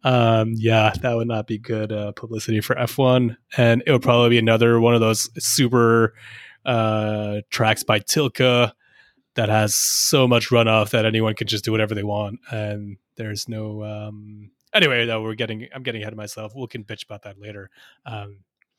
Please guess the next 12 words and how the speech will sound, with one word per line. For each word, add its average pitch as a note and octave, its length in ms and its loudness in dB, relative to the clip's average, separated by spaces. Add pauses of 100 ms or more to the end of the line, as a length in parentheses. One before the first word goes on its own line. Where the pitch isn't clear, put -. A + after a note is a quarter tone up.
<laughs> - 480 -14
the C3 80 0
midfield. C3+ 380 2
Let's, A#2 280 -2
<laughs> - 260 0
let's - 200 2
get G3+ 240 0
back G3+ 180 0
to - 140 -2
the E3+ 120 0
midfield. G#2+ 720 -2 (460)
Uh, A#2 360 2